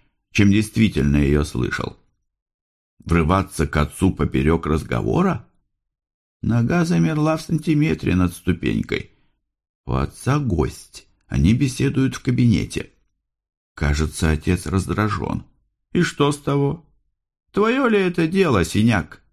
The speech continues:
Опять суёшь нос во все дырки? Да, жалею, жалею. Смутное бормотание.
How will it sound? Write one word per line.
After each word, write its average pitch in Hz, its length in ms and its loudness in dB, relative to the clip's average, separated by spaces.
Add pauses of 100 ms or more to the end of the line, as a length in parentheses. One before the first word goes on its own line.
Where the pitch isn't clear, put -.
(500)
Опять 156 440 -2
суёшь 143 380 0
нос 101 280 0
во 80 120 2
все 82 220 0
дырки? 76 540 0 (1000)
Да, 82 840 -2 (920)
жалею, 95 960 -2 (1040)
жалею. - 960 -2 (840)
Смутное 101 640 2
бормотание. - 840 -4